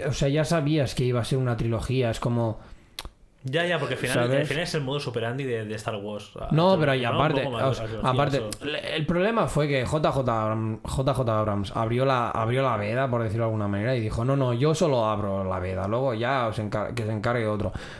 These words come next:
Speaker 1: Que lo entiendo porque él como director fue, o sea, eh, te cubres un poco la espalda, porque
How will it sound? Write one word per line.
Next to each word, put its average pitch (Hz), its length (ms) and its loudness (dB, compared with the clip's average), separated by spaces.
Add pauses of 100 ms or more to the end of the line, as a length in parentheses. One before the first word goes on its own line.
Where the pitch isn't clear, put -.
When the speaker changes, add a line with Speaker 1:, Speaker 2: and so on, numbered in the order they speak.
(120)
Speaker 1:
Que 135 100 2
lo 127 80 2
entiendo 127 380 4
porque 120 240 2
él 117 80 2
como 147 220 2
director 120 520 0
fue, 127 200 -2 (160)
o 123 100 -4
sea, 110 320 -4 (840)
eh, - 320 -10
te 110 120 -2
cubres 123 240 0
un 143 100 0
poco 120 160 0
la 123 100 0
espalda, 110 440 -2
porque 98 380 -4